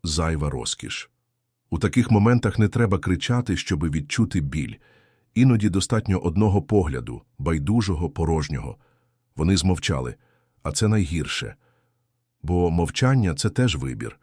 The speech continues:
І Оксана це зрозуміла дуже чітко.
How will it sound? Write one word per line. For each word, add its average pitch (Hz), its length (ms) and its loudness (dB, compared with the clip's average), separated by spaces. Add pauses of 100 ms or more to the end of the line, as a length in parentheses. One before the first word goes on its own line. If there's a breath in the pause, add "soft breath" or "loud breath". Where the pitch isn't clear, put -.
(720)
І 85 80 0
Оксана 110 360 2
це 101 160 0
зрозуміла 92 600 2
дуже 73 280 -4
чітко. - 480 -8